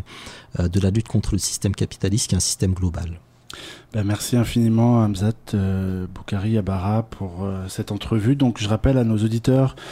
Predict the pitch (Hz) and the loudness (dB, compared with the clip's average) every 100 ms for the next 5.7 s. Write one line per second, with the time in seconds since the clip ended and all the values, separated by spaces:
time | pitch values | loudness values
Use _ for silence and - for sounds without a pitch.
0 | - - - 110 107 - 104 104 104 113 | -14 -8 0 2 2 2 0 -2 -2 -2
1 | 107 127 135 127 107 104 104 101 101 - | 2 4 6 6 4 4 4 2 -2 0
2 | 135 - 120 131 123 107 127 107 104 - | 0 2 4 4 4 4 2 2 0 2
3 | 123 - - 120 113 107 98 - 131 135 | 2 0 -2 2 4 4 2 2 0 0
4 | - 107 104 104 104 104 - 127 - 117 | 2 2 4 2 2 0 2 2 4 4
5 | 135 139 120 117 - 123 180 | 4 2 2 0 4 4 4